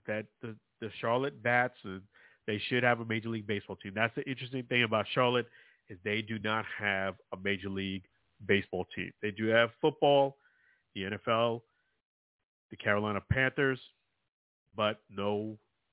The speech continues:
no Major League Baseball. So I would vote for it. I think it would be a great city to have Major League Baseball.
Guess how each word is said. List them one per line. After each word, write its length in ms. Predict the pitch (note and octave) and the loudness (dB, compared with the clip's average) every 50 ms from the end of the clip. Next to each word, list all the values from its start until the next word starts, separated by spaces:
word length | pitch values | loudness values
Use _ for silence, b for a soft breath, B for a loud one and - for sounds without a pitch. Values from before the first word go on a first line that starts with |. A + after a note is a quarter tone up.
| _ _ _ _ _ _ _ _ _ _ _ _ _ _ _ _ _ _ _ _ _ _ _ - - _ _ _ _ _ _ _ _ _ _ _ _ _ _ _ _ _ _ _ - | _ _ _ _ _ _ _ _ _ _ _ _ _ _ _ _ _ _ _ _ _ _ _ -20 -20 _ _ _ _ _ _ _ _ _ _ _ _ _ _ _ _ _ _ _ -12
no 580 | G2 G2+ G#2 G#2 G#2+ G#2+ G#2 G#2 G#2+ G#2+ G#2+ - _ _ _ _ _ _ _ _ _ _ _ _ _ _ _ _ _ _ _ _ - | -6 -4 -2 0 2 2 0 0 -2 -4 -8 -12 _ _ _ _ _ _ _ _ _ _ _ _ _ _ _ _ _ _ _ _ -2
Major 180 | G2+ G#2 F#2+ G2 | -2 0 0 0
League 180 | G#2 G#2+ F#2 | -4 -4 -2
Baseball. 460 | - G2+ F#2+ F#2 - - F2+ - - - - - | 0 -2 -2 -2 -4 -8 -14 -14 -14 -16 -10 -6
So 220 | G#2+ G2+ G2 G2 - - | -4 -4 -4 -4 0 4
I 140 | B2+ C#3 | 4 4
would 200 | D3+ E3 D#3+ C3+ | 6 4 2 2
vote 260 | A#2 C3+ C3+ D3+ C#3+ - | 2 2 2 2 0 -4
for 220 | - C#3+ C#3+ C#3+ D3 | -4 -2 0 0 0
it. 80 | D#3 - - | -2 -4 -8
I 120 | A2 A2 | -8 -8
think 180 | A2+ - C3+ B2 | -8 -6 -6 -6
it 20 | |
would 100 | B2 A2+ | -6 -4
be 80 | A2 A2 | -4 -6
a 40 | G#2 | -6
great 280 | G2 A2 A2 A#2+ B2 A2+ - | -4 -2 -2 -2 -2 -2 -2
city 220 | - C3 A#2+ B2 A#2 | 0 2 2 4 2
to 80 | A2+ | 2
have 240 | G#2 A#2 A#2+ A2+ A2 | 2 2 2 0 0
Major 200 | A#2 A#2 G#2 A2+ | -2 -4 -4 -4
League 180 | A2+ A2+ G2+ G2 | -4 -4 -2 -2
Baseball. 540 | A2 G#2+ G#2+ - - A#2 A2 A2 A2 G#2 | -2 -2 -2 -2 -2 0 2 2 2 0